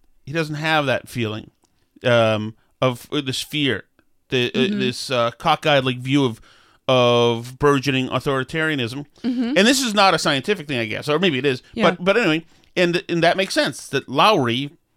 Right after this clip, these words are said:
Speaker 1: wouldn't have it. Not recently.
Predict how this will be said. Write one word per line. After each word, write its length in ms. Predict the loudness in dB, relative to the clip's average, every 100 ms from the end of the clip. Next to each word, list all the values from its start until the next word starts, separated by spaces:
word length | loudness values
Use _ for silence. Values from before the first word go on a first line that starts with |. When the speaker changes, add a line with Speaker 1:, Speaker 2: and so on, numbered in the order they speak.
| _ 0
Speaker 1:
wouldn't 560 | 2 2 0 -4 -16 -18 _ _ _ _
have 260 | 2 4 2
it. 140 | -6 _ _ _ _ 2
Not 240 | 2 2
recently. 600 | -2 -2 -4 -2 -4